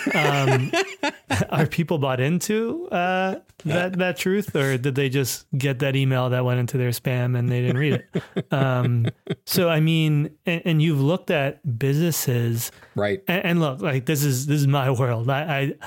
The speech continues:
Speaker 1: I, I work with businesses to teach them how to build community.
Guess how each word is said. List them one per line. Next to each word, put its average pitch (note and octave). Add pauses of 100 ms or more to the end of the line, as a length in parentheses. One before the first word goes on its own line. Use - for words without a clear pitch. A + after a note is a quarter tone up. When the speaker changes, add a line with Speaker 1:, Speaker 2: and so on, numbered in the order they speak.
(140)
Speaker 1:
I, D3
I -
work E3
with E3
businesses C#3
to C#3
teach C#3
them C#3
how B2+
to B2+
build B2+
community. A#2